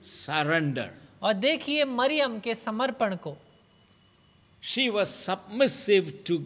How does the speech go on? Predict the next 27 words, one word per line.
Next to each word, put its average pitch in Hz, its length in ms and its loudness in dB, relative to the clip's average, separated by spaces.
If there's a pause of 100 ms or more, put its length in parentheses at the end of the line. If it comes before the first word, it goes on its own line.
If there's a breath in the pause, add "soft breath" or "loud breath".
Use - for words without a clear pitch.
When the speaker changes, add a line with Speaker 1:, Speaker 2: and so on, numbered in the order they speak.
(120)
Speaker 1:
God's 180 440 -2
message. 139 800 -6
Speaker 2:
कि 233 80 -2
वो 262 120 8
परमेश्वर 277 680 2
के 269 160 -2
संदेश 254 640 0
के 269 140 0
प्रति 240 560 -4
समर्पित 220 600 -2
थी। - 220 -16 (540)
Speaker 1:
And 208 260 0
that 196 500 0 (720)
response 254 1400 0 (340 loud breath)
was 196 400 4
immediate 262 840 2 (340)
and 160 280 -2
brief. 135 480 -4 (320 loud breath)
Speaker 2:
और 233 140 6
वो 247 120 4
उत्तर 247 800 4 (100)
उसका 226 340 2
तुरंत 277 920 2
और 185 140 2
छोटा 170 440 2
सा 143 240 -4
था। 143 300 -14